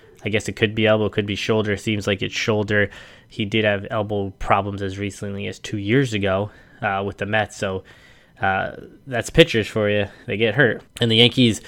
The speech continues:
while they have more depth than most teams in the league or just about any other team in the league, uh, whether it's from a lineup perspective, a pitching perspective, uh, this, this sucks.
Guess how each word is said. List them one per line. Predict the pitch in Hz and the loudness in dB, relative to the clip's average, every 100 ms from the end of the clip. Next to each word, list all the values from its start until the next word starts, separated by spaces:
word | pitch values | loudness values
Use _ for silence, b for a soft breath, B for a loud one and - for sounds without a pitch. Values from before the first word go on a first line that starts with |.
| B B B - | B B B 4
while | 117 | 6
they | 117 | 8
have | 117 110 | 6 4
more | 117 113 | 4 2
depth | 110 123 131 - | 6 4 4 -2
than | 110 104 | -2 2
most | 113 113 - | 0 0 -2
teams | 123 117 113 | 0 0 -2
in | 110 | -4
the | 98 | -2
league | 110 139 139 | 2 2 0
or | 107 | -6
just | 98 113 - | -2 -2 -2
about | 104 101 | 0 2
any | 139 135 | 4 4
other | 104 92 | 4 2
team | - 101 | -4 -4
in | 95 | -2
the | |
league, | 95 98 101 101 - B B B B | -2 0 0 -4 -16 B B B B
uh, | 104 95 | 0 0
whether | 98 104 98 | 2 2 2
it's | - | 0
from | 98 98 | -6 -4
a | |
lineup | 92 98 110 110 | 2 6 6 4
perspective, | - - 107 101 - 110 104 | -2 -2 0 0 2 2 2
a | |
pitching | 95 107 - 107 | -2 -4 -2 -4
perspective, | 101 101 - - 104 - - 107 107 B B B B B | -4 -6 -8 -2 0 0 0 0 -2 B B B B B
uh, | - - | -8 -8
this, | 127 117 - - _ _ | -4 -2 -4 -10 _ _
this | 113 - - - _ - | -2 -2 -10 -16 _ -4
sucks. | - 202 - - | 4 6 4 -4